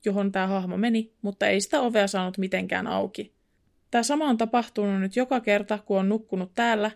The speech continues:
ja joka kerta kello kolme yöllä, jos se on sattunut olemaan vielä siihen aikaan hereillä. End of story.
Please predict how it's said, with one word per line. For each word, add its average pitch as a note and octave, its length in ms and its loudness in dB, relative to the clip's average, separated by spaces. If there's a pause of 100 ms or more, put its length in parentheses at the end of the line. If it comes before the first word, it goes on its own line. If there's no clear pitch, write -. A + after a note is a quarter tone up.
(380)
ja A3 100 6
joka A#3+ 260 4
kerta A3+ 300 0
kello G3+ 280 0
kolme G3+ 360 2
yöllä, F#3+ 360 2 (540)
jos G3 220 -6
se G#3 60 -2
on F#3+ 80 0
sattunut G3 420 -2
olemaan F3+ 240 0
vielä F3+ 200 0
siihen F#3 280 -2
aikaan F3+ 400 -4
hereillä. F3 480 -4 (480)
End G#3 220 2
of F3+ 120 2
story. F3+ 500 0